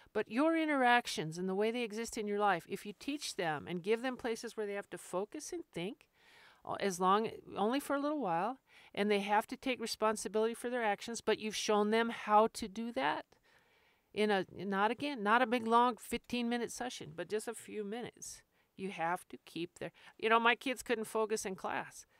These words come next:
So that doesn't mean you have to learn to focus in class.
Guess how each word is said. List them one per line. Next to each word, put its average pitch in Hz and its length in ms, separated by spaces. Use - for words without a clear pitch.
So - 160
that 220 140
doesn't 226 300
mean 208 300
you 196 140
have 208 160
to 175 80
learn 226 340
to 165 80
focus 156 360
in 147 120
class. 151 380